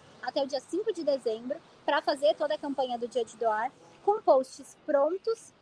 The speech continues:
e com posts semi-prontos. Então, alguns dias a gente já tem a indicação do que você pode só fazer o download e publicar na sua própria rede, e tem dia que a gente coloca um post editável no Canva pra você fazer a adaptação daquela arte.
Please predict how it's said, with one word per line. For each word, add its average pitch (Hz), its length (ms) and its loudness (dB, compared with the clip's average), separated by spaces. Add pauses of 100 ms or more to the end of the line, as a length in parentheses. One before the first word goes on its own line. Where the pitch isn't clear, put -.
(140)
e 339 100 -6
com 359 180 -2
posts 349 440 2
semi-prontos. 254 960 -2 (240)
Então, 330 260 0
alguns 302 380 -2
dias 262 220 -2
a 254 60 -6
gente 262 240 -8
já 262 140 -4
tem 262 200 -6
a 262 60 -4
indicação 254 560 -4
do 240 80 -8
que - 100 -6
você 247 220 -6
pode - 240 0
só 349 220 2
fazer 349 220 0
o 302 40 2
download 262 360 2
e - 60 -18
publicar 269 380 -4
na 233 80 -6
sua 247 160 -6
própria 247 300 -2
rede, - 360 0 (300)
e 359 80 0
tem 381 220 2
dia 320 260 4
que - 80 -2
a 320 60 2
gente 320 240 -10
coloca 302 420 0
um 320 60 -8
post 302 300 0
editável 294 540 -4
no 330 140 -6
Canva 311 540 0 (280)
pra 285 140 -4
você 294 240 -2
fazer 311 300 -4
a 277 60 -4
adaptação 285 540 -6
daquela 277 320 -4
arte. 214 460 -8